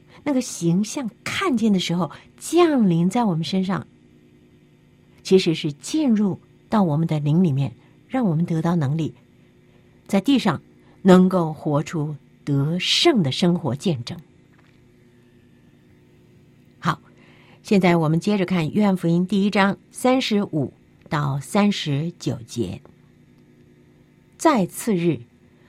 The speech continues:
约翰同两个门徒站在那里，他见耶稣行走，就说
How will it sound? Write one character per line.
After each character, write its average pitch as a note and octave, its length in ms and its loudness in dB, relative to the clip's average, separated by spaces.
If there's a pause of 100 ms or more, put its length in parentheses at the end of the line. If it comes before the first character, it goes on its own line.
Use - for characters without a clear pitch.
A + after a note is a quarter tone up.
(220)
约 F#3+ 140 8
翰 F#3 240 4
同 F#3 220 2
两 E3 220 2
个 E3+ 80 -2
门 E3 180 2
徒 D#3+ 220 0
站 A#3+ 260 0
在 F3 100 2
那 E3 160 0
里， A#2 200 -8 (880)
他 E3+ 160 2
见 F3 220 4
耶 G3 120 2
稣 G3+ 160 -2
行 F#3 280 2
走， D#3+ 440 -2
就 D3+ 160 -2
说 D#3+ 440 -8